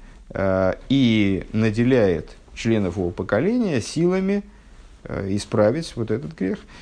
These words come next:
«Везеу шуомар бмидраш раба анал, э, лиламед хошикола манеха вейнейсов гойрем хулю». Э, и это, анваснус, если ха. Э,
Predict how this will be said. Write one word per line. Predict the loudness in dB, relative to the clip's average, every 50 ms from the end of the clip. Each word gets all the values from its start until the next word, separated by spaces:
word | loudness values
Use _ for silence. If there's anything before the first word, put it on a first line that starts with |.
| -20 -10
«Везеу | -4 2 2 4 4 4 4 2 2 2
шуомар | 0 0 0 0 2 2 0 0 -2
бмидраш | -2 -4 -4 -2 -2 -2 -4 -6 -4 -2
раба | 0 0 2 2 0 0 0
анал, | -2 -2 0 0 0 0 -2 -4 -6 -4
э, | -2 0 0
лиламед | 0 0 0 0 0 0 0 0 0 -2 -2
хошикола | -2 -4 -4 -4 -4 -8 -8 -2 0 0 0 2 0 -2 -2
манеха | -2 -2 -2 -2 -2 -2 -2 -2
вейнейсов | -2 -2 -2 -2 -4 -4 -4 -6 -6 -6 -6 -2
гойрем | -2 -2 -2 -2 -2 -4 -6
хулю». | -6 -4 -4 -2 -2 -2 -4 -8 -16 -20 -20 -20 -12 -4
Э, | 0 2 4 4 4 4 4 2 0 -4 -8 -18 -20 -20 -8 -4
и | -2 0 0 2 2 2 2 2 2 2 0 -2 -4 -10 -18 -20 -20 -20 -20 -20 -20 -20 -20 -20 -20 -20 -20 -20 -20 -20 -20 -20 -20 -6 0
это, | 2 4 4 4 2 0 2 4 4 6 6 4 4 4 2 0 -2 -6 -10 -16 -20 -20 -20 -20 -20 -20 -6 -2
анваснус, | 0 2 4 4 2 2 -2 -4 -4 -6
если | -8 -8 -8 -10
ха. | -8 -6 -8 -8 -8 -12 -18 -20 -20 -10
Э, | -2 2 4 4 4 4